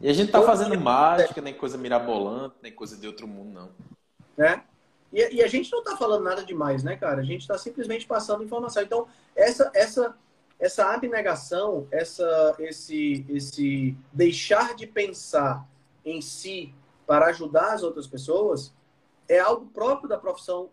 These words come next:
Speaker 2: do, do profissional de saúde,
Speaker 1: Isso.
Speaker 2: né?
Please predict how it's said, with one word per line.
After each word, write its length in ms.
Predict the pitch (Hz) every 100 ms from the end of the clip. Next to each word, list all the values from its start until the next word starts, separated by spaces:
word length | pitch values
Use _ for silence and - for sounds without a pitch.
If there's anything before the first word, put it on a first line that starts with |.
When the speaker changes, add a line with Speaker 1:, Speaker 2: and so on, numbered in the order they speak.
| _
Speaker 2:
do, 140 | 175
do 140 | 180 196
profissional 540 | 220 208 180 160 156
de 60 | 151
saúde, 460 | 160 143 120 - - _
Speaker 1:
Isso. 220 | 98 78 127
Speaker 2:
né? 260 | 151 -